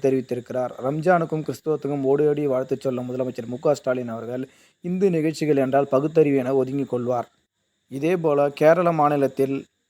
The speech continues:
கொண்டாடப்படும் ஓணம் பண்டிகைக்கு ஓடோடி வாழ்த்து சொல்வார். ஆனால் இந்து பண்டிகைகள் என்றால் பகுத்தறிவு என்பார் என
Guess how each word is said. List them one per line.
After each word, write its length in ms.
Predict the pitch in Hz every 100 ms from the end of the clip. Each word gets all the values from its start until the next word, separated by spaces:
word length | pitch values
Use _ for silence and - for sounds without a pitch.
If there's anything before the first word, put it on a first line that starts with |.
| _ -
கொண்டாடப்படும் 540 | 143 151 147 139 139
ஓணம் 280 | 135 156 151
பண்டிகைக்கு 400 | 147 139 139 135
ஓடோடி 400 | 147 139 147 147 131
வாழ்த்து 240 | 135 131
சொல்வார். 340 | - 127 123 127
ஆனால் 320 | 131 143 139
இந்து 160 | 143 156
பண்டிகைகள் 420 | 156 147 135 123
என்றால் 240 | 127 135 135
பகுத்தறிவு 400 | 135 143 139 127
என்பார் 300 | 120 117 123
என 240 | 107 127